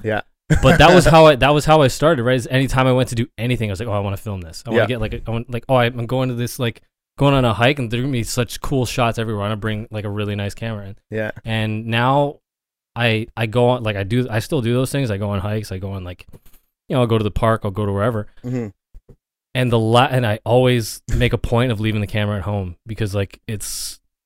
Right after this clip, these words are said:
Speaker 2: um, for me, that's now it's, it's taking a break from it and just doing it as a hobby, which
Speaker 1: Mm-hmm.
Speaker 2: is weird, but I think it's helpful. So, like, you know, like, just finding, finding ways to do, 'cause I think, w-, like,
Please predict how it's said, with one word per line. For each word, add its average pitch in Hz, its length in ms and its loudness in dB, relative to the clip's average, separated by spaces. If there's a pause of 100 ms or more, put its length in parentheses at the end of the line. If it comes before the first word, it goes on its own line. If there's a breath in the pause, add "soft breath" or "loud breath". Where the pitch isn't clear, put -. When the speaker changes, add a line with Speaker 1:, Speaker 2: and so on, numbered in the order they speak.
(160)
Speaker 2:
um, 95 500 -2 (460)
for 117 180 -2
me, 117 200 4
that's 107 300 -2
now 101 220 -2
it's, - 240 -10
it's - 300 -10 (640)
taking 107 240 -2
a 95 40 -6
break 104 220 -2
from 98 120 -8
it 90 60 -6
and 90 100 -8
just 90 200 -12 (300)
doing 107 200 -6
it 98 160 -6 (140)
as 110 140 -4
a 95 60 -4
hobby, 98 420 -4 (140)
which 110 140 -6
Speaker 1:
Mm-hmm. 120 80 -2
Speaker 2:
is 101 300 -6 (640)
weird, 131 560 4
but 113 440 -2 (440)
I 139 100 -2
think 135 180 -2
it's - 120 -4
helpful. 107 520 -8 (160)
So, 110 280 -6
like, 107 180 -6 (220)
you 123 160 -6
know, 101 60 -6
like, 92 180 -10 (1500 soft breath)
just 160 240 -2
finding, 151 360 4
finding 139 340 2
ways 117 320 0
to 120 80 -2
do, 113 300 -2
'cause 135 140 -2
I 151 60 2
think, 175 200 0
w-, 135 160 -6
like, 127 140 -2